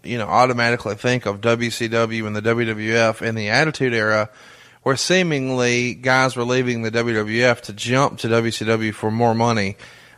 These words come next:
That was not the case in nineteen eighty-eight at all. Uh, the, it seemed at the time that there was a clear line that if you went to New York, you made a lot more money. And, and he's one of the only guys I remember thinking about,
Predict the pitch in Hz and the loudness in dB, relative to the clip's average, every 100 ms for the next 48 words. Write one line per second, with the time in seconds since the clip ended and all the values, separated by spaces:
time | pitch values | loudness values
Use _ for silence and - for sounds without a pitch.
0 | - - 214 185 131 - 107 107 120 170 | -6 0 0 0 -2 -2 -6 -2 2 0
1 | - 113 - 123 117 98 - - - 104 | 0 -8 -4 0 2 0 -4 -10 -8 -4
2 | 101 104 90 104 101 98 101 101 95 101 | 0 -2 -2 -4 -2 -2 0 0 0 0
3 | 101 85 92 - - - _ - 104 71 | 2 0 -4 -12 -20 -20 _ -2 0 0
4 | 117 104 113 117 - 160 151 131 120 - | -2 -2 -2 -2 0 2 2 -2 -6 -2
5 | 170 151 120 107 107 107 127 117 101 101 | 2 2 2 0 -2 2 0 0 -4 -8
6 | - 135 156 151 135 139 120 104 95 - | -4 0 2 2 2 2 2 0 -4 -8
7 | - - _ 101 127 156 160 143 123 120 | -20 -20 _ -6 0 2 2 0 -2 0
8 | 139 117 110 131 113 107 76 104 104 113 | 2 2 -2 -4 -2 -2 -2 -2 0 2
9 | 120 110 113 110 113 110 95 95 117 117 | 2 0 -4 -2 -2 -2 -4 -6 -8 -6
10 | 135 196 196 196 135 123 123 113 117 110 | -4 -2 -2 -2 0 0 0 2 2 2
11 | 107 113 110 110 110 101 - 156 - 113 | 2 2 2 -2 -4 -4 -4 -4 -4 -6
12 | 107 104 107 - | 0 2 2 0